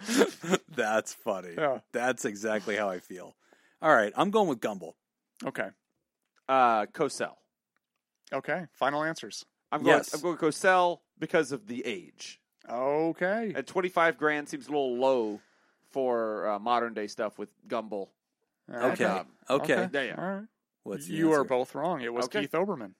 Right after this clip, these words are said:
Speaker 1: What?
Speaker 2: Yeah.
Speaker 1: Really?
Speaker 3: I had the same
Speaker 2: Yeah.
Speaker 3: thought that I had. You know, I was thinking that just seems too, too new.
Speaker 1: Too new.
Speaker 2: Yeah.
Speaker 1: Wow.
Speaker 3: All right.
Speaker 2: Yeah. Keith Olbermann.
Speaker 1: Didn't even know he had a mustache.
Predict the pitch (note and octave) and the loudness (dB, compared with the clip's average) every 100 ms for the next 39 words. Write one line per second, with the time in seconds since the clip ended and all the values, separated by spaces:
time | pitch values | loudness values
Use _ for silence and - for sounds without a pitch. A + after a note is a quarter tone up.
0 | _ C3+ G#3 A#4 C#5+ D5 - - F#3+ F3+ | _ -10 6 8 10 6 2 -6 -4 -4
1 | - G#3 G4 G#4 G#4+ G#4 F#4 F#3+ G3 F#3 | -4 -6 -4 -2 0 4 8 8 8 4
2 | A3 A#3 A3+ A3+ A3 G3 G#3+ G#3+ G#3+ B2+ | 4 4 4 4 4 2 4 6 4 -2
3 | - F3 F3 E3 E3+ F3 F#3+ F3 E3+ D3+ | -6 2 4 4 2 0 -2 0 -2 -4
4 | - F3 D#3 - F#3+ F3+ - G3+ G3 A3 | -8 -10 -8 -6 -4 -6 -4 -4 0 0
5 | B3+ C3+ C3+ C3 E3 D#3 B2+ F3+ D#3 G2 | 0 0 0 0 0 -2 -2 -2 -4 -4
6 | A#2 F3+ C4 B3 F#3+ C#3 F3 - _ _ | 2 4 4 2 -2 -6 -8 -8 _ _
7 | - C3+ F3+ F#3 C#3+ A#2+ - G2+ A#2+ B2+ | -14 -6 -4 -4 -4 -8 -10 -8 -6 -4
8 | C3 B2+ C3 A#2 A2 A2+ G#2+ F#2 - - | -4 -4 -4 -6 -8 -6 -6 -8 -12 -16
9 | - - - - | -18 -18 -18 -18